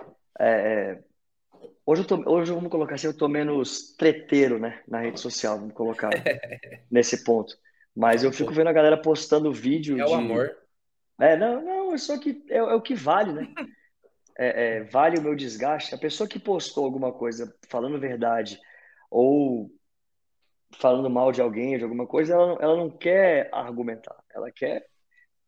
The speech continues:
Speaker 1: que o ciclo dela veja aquilo ali e a opinião dela. E não importa o que alguém outro, ou ela não tá pronta pra debater. Ela quer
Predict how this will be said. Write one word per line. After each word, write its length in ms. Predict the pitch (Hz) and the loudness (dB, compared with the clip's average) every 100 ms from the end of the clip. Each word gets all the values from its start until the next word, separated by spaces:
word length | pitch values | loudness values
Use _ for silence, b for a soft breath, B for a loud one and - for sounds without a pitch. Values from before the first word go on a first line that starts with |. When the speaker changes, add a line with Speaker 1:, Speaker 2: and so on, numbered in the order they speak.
| _ _ | _ _
Speaker 1:
que 120 | - | -2
o 60 | 151 | -2
ciclo 480 | - - 233 254 240 | -2 -4 -4 -2 2
dela 320 | 160 175 202 | 4 4 2
veja 360 | 143 147 147 147 | -2 -2 -2 -4
aquilo 180 | 196 | -4
ali 260 | 208 180 226 | -2 -2 -2
e 80 | 208 | 0
a 60 | 202 | 0
opinião 360 | 202 196 214 | 0 -2 0
dela. 360 | 175 165 139 - - | 0 2 0 -6 -12
E 80 | 113 - _ _ _ _ _ _ - | -14 -14 _ _ _ _ _ _ -10
não 100 | 135 | -8
importa 440 | 139 143 160 151 | -2 2 2 0
o 40 | 120 | -6
que 100 | 120 | -4
alguém 280 | 120 117 120 | -2 -2 -4
outro, 180 | 120 127 | -4 -2
ou 200 | 131 - B B | -2 -4 B B
ela 160 | 135 | 4
não 100 | 139 | 4
tá 120 | 139 160 | 2 0
pronta 560 | - 151 170 - 117 B B - | 2 2 2 -2 -6 B B -6
pra 180 | 123 | -4
debater. 720 | 123 123 143 131 127 113 - - _ _ _ _ - | -4 -2 0 0 -2 -6 -8 -16 _ _ _ _ -6
Ela 220 | 107 110 | -4 -4
quer 400 | - 117 131 | -2 0 -2